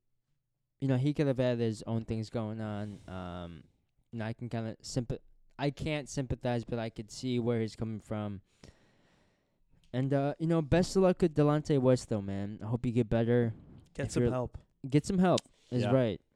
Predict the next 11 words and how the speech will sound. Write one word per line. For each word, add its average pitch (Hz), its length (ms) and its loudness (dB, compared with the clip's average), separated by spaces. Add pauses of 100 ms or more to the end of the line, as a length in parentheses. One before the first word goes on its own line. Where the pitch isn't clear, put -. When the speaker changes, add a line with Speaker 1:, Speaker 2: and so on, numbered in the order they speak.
(140)
Speaker 3:
True 110 80 -6 (280)
Speaker 1:
Um, 101 60 -4
Speaker 3:
that. 98 220 -2 (840)
Speaker 1:
N 131 160 -2
B 131 200 4
A, 127 220 2 (180)
do 135 160 4
what 127 240 0
you're, 123 340 4
you 113 80 -6
know, 107 240 -6